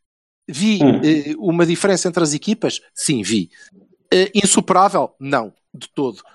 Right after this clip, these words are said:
Speaker 1: Podemos fazer melhor? Sim, podemos. Agora digam-me vocês, o Liverpool está muito melhor? Foi a minha única pergunta.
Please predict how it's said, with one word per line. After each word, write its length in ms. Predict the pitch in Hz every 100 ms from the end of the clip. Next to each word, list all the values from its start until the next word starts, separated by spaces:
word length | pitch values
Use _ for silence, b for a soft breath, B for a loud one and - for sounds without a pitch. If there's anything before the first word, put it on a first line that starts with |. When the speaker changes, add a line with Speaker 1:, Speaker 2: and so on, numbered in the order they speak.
| b _ _
Speaker 1:
Podemos 500 | - 185 240 208 - -
fazer 280 | - 185 208
melhor? 420 | 180 165 202 226 _
Sim, 260 | - 277 277
podemos. 500 | - 185 226 139 - -
Agora 240 | 170 233
digam-me 300 | 240 240 226 -
vocês, 300 | 202 214 175
o 100 | 220
Liverpool 340 | 214 202 226
está 200 | - 196
muito 320 | 202 240 -
melhor? 340 | 190 170 190 196
Foi 120 | 226
a 40 | 247
minha 220 | 254 262
única 320 | 269 269 -
pergunta. 500 | - 233 247 214 113